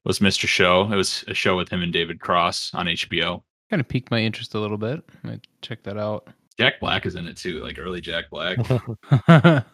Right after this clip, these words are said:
Speaker 1: But it's, it's, you know, it's a, it's a good show. You got H B O. They did that. Have you seen With Bob and David on Netflix? That's just a remake of Mister Show.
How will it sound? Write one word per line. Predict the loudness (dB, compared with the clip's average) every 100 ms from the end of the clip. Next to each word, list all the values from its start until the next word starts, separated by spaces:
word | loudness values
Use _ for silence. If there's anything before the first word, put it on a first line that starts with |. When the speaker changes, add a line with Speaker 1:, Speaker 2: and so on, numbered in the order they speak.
| _
Speaker 1:
But | -4 0
it's, | 0 -2
it's, | -6 -4
you | -4
know, | -4
it's | -6 -6
a, | -8 -8
it's | -10
a | -6
good | -6
show. | -4 -4 -4 -8
You | -4
got | -2
H | -2 -4
B | -6
O. | -8 -6
They | -4
did | 0 4
that. | 4 4
Have | 2 2
you |
seen | 4 6 8
With | 8 8
Bob | 6 8
and | 8
David | 8 8 8 8
on | 8 6 6 4 0 -2 2
Netflix? | 4 6 6 4 -6 0
That's | 4 6
just | 6 6
a | 6 6 4 0 _ _ _ _ -2
remake | 4 6 6 4 2
of | -2 0
Mister | -2 -2
Show. | -4 2 2 2